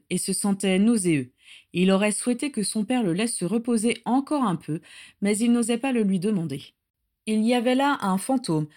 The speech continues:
et un garçon qui se prétendaient tes amis », grimaça Orion. « Je les ai chassés.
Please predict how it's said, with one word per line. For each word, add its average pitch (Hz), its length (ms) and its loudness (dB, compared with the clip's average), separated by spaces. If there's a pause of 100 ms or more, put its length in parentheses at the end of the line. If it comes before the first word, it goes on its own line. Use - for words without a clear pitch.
(220)
et 180 120 -2
un 185 180 2
garçon 226 400 0
qui 233 120 -8
se 208 140 -4
prétendaient 247 600 -2
tes 180 300 -2
amis », 196 280 2 (220)
grimaça 160 400 -4
Orion. « 170 240 -4 (460)
Je 180 160 0
les 175 280 2
ai 165 140 4
chassés. 226 480 -2